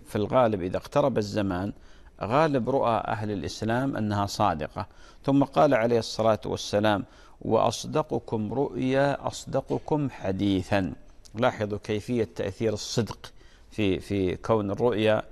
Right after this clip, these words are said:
آه، صالحة أو غير صالحة. أك-، يعني أكثركم، أصدقكم رؤيا أصدقكم حديثا، وهذا يدلنا على فضل الصدق ومكانة الصدق، وأن الصدق له تأثير عظيم حتى فيما يتعلق في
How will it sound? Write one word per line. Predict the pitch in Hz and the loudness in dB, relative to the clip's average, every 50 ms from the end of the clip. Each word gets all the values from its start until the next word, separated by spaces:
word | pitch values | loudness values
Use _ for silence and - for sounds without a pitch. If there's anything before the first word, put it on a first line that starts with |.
| - - - - - - - - | -20 -20 -20 -20 -20 -18 -8 -4
آه، | 104 101 - - - - | -2 0 0 0 -2 -4
صالحة | - - - 113 113 110 104 104 98 - 107 101 | -4 0 4 4 4 4 4 2 -2 0 0 0
أو | 104 - - 82 95 98 | 0 0 0 -2 -2 0
غير | 104 107 107 104 104 104 101 - - - - | 2 2 2 4 2 2 0 -2 -6 -12 -18
صالحة. | - - - 110 101 82 71 64 - - - - - | -6 -2 2 2 2 2 -2 -6 -10 -12 -16 -14 -14
أك-، | - - - - | -14 -14 -10 -4
يعني | - - 92 92 98 95 | 0 0 0 0 0 -2
أكثركم، | - - - 135 - - - - 151 147 139 123 - - 113 107 101 - - - - - - - - - - | -4 -2 -4 -4 -4 -4 0 2 2 4 4 2 0 0 0 0 0 -4 -8 -14 -20 -20 -20 -20 -12 -6 -2
أصدقكم | 101 92 98 - - 95 143 135 - 127 117 - 113 107 113 | -2 0 0 0 0 0 0 0 0 -2 -2 -2 -4 -2 0
رؤيا | 131 143 98 92 127 127 131 127 - | 2 0 2 2 0 0 0 -2 -4
أصدقكم | 107 - - - 131 131 - 139 131 - 143 139 123 | -6 -6 -4 -2 -2 -2 -2 -2 -6 -4 -4 -4 -4
حديثا، | - - 101 95 98 95 98 92 - 107 104 101 - - - - - - - - - | -4 -4 -4 -2 0 0 -2 0 0 0 0 0 -2 -6 -10 -18 -20 -20 -20 -10 -4
وهذا | - 139 151 147 127 | 0 2 2 2 2
يدلنا | 127 120 127 131 123 120 110 107 | 2 0 0 0 0 0 -2 -2
على | 95 90 101 104 95 | 0 0 0 0 -2
فضل | - - 117 113 113 | -2 -2 -4 -2 -4
الصدق | 104 101 - - 113 107 101 - - | -4 -4 -2 -2 -2 -2 -2 -4 -6
ومكانة | - 80 82 85 92 - - 104 98 95 92 - | -4 -4 -4 -4 -6 -4 -2 -2 -2 -4 -6 -8
الصدق، | 101 - - - - 110 101 98 - - - - - - - - - | -8 -8 -4 0 0 0 0 0 -4 -8 -12 -20 -20 -20 -20 -12 -6
وأن | - 104 107 110 110 | -2 0 0 0 0
الصدق | - - - 135 120 - - - | -2 -2 -2 -4 -4 -4 -2 0
له | 113 104 104 | 0 0 0
تأثير | 98 - - - - - 139 131 113 | 0 -2 -2 -2 -2 0 0 2 2
عظيم | 104 107 117 127 143 135 120 | 2 2 2 2 2 0 0
حتى | - - 165 - - - 131 | -2 -4 -6 -4 -2 -2 -2
فيما | - - 127 117 113 113 113 | 0 0 0 0 0 0 0
يتعلق | 110 - 101 101 117 120 113 107 - - - | 0 0 0 0 0 2 2 0 0 -2 -2
في | - - 110 107 107 | -2 0 0 0 0